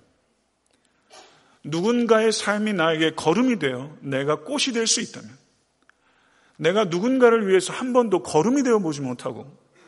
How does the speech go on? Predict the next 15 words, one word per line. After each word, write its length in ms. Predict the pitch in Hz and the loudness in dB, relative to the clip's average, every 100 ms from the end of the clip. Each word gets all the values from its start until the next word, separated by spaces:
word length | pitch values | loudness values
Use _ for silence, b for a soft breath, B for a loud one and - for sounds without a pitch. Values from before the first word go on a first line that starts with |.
| b b b b b | b b b b b
나에게 460 | 147 156 190 214 175 | 2 4 4 2 -2
거름이 460 | - 147 233 262 | 0 2 2 2
되어주는 360 | 240 214 208 214 | 4 2 2 -4
사람 360 | 202 190 190 | -2 -4 -4
때문에 340 | 185 170 175 151 | -2 -2 -2 -4
내가 320 | 147 151 - | 2 0 0
꽃이 300 | 302 - 302 | 0 2 2
되어보지 340 | 262 233 202 | 2 0 -2
못한다면 540 | 175 139 151 143 139 131 | -2 -4 -4 -6 -6 -6
그 160 | - | -4
인생 360 | 233 202 202 196 | -4 -4 -6 -8
성공했다고 580 | 185 214 214 208 202 185 | -8 -6 -4 -4 -6 -4
할 100 | 160 | -4
수 160 | - | -4
없죠. 300 | 127 143 127 | -6 -6 -10